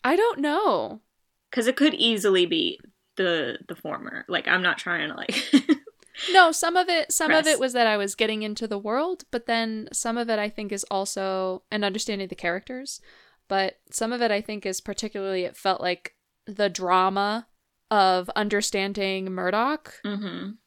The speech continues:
Speaker 1: this episode
Speaker 2: Yeah.
Speaker 1: and his Catholicism and different things really made me wanna go, like, "I wanna know more, wanna see where this is going."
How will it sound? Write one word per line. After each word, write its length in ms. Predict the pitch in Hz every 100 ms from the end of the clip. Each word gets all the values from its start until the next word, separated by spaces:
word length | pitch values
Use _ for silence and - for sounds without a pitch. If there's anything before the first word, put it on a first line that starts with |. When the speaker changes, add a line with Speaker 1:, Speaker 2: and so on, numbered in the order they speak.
| _ _ _ _
Speaker 1:
this 160 | 247 254
episode 680 | 254 285 311 339 370 392 -
Speaker 2:
Yeah. 400 | 196 175 170 185 -
Speaker 1:
and 180 | 208 208
his 200 | 196 -
Catholicism 800 | 226 196 208 254 285 277 294
and 100 | 302
different 280 | 311 320 302
things 420 | 311 320 359 381 240
really 300 | 247 254 233
made 220 | 220 208
me 80 | 202
wanna 260 | 202 196 190
go, 180 | 196
like, 340 | 190 185 180 - -
"I 240 | 208 196
wanna 340 | 196 196 190 190
know 260 | 185 180
more, 360 | 190 240 285 311 _ _
wanna 280 | 220 202 208
see 220 | - 226
where 120 | 196
this 200 | 196 190
is 80 | 185
going." 420 | - 240 285 330